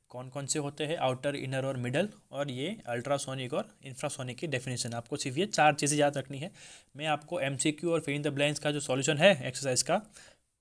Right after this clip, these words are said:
वो मैं आपको भेज दूँगा ताकि एग्जाम में आप उसको रीड कर सकें, ठीक है? तो अब एग्जाम के बाद मिलेंगे इसी टॉपिक के साथ जहाँ पर हमने ख़त्म कर रहे हैं ऊपर noise and music में से,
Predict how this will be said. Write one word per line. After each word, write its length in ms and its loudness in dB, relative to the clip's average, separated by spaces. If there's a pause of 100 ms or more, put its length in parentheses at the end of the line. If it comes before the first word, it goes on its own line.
(640)
वो 120 -8
मैं 100 -4
आपको 320 0 (160)
भेज 280 2
दूँगा 240 -2 (1160)
ताकि 200 -2
एग्जाम 280 0
में 120 0
आप 200 6
उसको 300 -6 (180)
रीड 300 -4
कर 120 2
सकें, 280 2
ठीक 240 2
है? 80 6 (460)
तो 60 0
अब 100 6
एग्जाम 280 4
के 120 4
बाद 240 8
मिलेंगे 380 4 (840)
इसी 240 -6
टॉपिक 340 0
के 80 -2
साथ 180 2
जहाँ 180 0
पर 80 0
हमने 160 0
ख़त्म 280 -4
कर 140 0
रहे 120 6
हैं 80 6
ऊपर 360 2 (400)
noise 320 0
and 220 -2
music 300 -2
में 60 -6
से, 160 -4